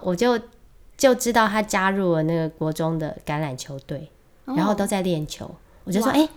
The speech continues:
Speaker 1: 那我去找你好不好？”
Speaker 2: 嗯。
Speaker 1: 对，我也想看他踢球的样-，就是橄-，玩橄榄球的样子。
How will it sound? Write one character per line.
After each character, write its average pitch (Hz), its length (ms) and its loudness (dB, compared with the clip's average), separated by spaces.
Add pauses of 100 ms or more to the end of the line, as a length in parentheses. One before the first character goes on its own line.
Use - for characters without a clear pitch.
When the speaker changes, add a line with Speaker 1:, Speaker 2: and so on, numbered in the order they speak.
(100)
Speaker 1:
那 247 240 0
我 165 140 2
去 - 120 -2
找 160 240 -2
你 160 160 -4
好 160 140 -12
不 156 100 -8
好？” - 200 -14 (220)
Speaker 2:
嗯。 226 240 -8
Speaker 1:
对， 208 120 2
我 208 140 4
也 226 60 0
想 156 240 -2
看 185 180 -4
他 170 140 -4
踢 165 220 -6
球 151 180 -8
的 139 80 -10
样-， 143 240 -10 (120)
就 196 140 -4
是 147 180 0 (400)
橄-， 175 140 -2
玩 175 180 0
橄 175 160 0
榄 160 160 -2
球 151 160 -8
的 147 80 -6
样 143 300 -8
子。 - 140 -18